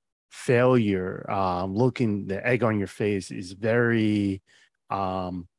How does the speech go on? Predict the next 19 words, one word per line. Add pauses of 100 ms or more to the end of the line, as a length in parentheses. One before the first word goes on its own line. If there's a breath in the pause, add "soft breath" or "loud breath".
(760)
less (120)
in,
on
personal
devices. (300 soft breath)
'Cause
again,
if
you
walk
in,
"My
phone's
not
working,"
okay,
no
biggie.
I,